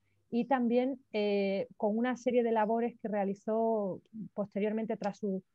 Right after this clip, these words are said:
emigración hacia el norte de Europa y hacia el Imperio Otomano en la, en la Europa del momento y también en el Imperio Otomano del momento. Fijaros si es una figura interesante, que no me puedo extender mucho, pero es una figura sin duda a rescatar, la figura de la señora,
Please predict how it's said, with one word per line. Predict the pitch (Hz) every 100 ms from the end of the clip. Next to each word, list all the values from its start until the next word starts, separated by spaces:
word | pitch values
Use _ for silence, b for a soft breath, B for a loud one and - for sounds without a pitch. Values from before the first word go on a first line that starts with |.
| _ -
emigración | 196 196 185 180 - 214 208
hacia | 196 - 185 185
el | 190
norte | 202 208
de | 196
Europa | 196 214 220
y | 208
hacia | 202 196
el | 180
Imperio | 180 190 196
Otomano | 196 190 190 226 - _ _ _ _
en | 202 190
la, | 170 170
en | 214 196
la | 175
Europa | 165 208 220 214
del | 185 190
momento | 185 226 330 240 170 160
y | 202 202
también | 180 180 185
en | 202
el | 185
Imperio | 175 180 180
Otomano | 175 175 170 170 160
del | 160
momento. | 156 196 233 175 - _ _ _ _ _
Fijaros | - 220 233 226 262
si | 277
es |
una | 247 254
figura | 240 247 254
interesante, | 240 247 233 - 254 254 240
que | 233 196
no | 175 185
me | 202 208
puedo | 202 208
extender | 202 214 202 202
mucho, | 226 240
pero | - 214 185 175
es | 196 196 - -
una | 226 226
figura | 226 226 233
sin | 220 202
duda | 233 220
a |
rescatar, | 190 196 - 185 170 233 269 _ _ _ -
la | 185
figura | 190 208 214
de | 196
la | 190
señora, | 202 196 226 233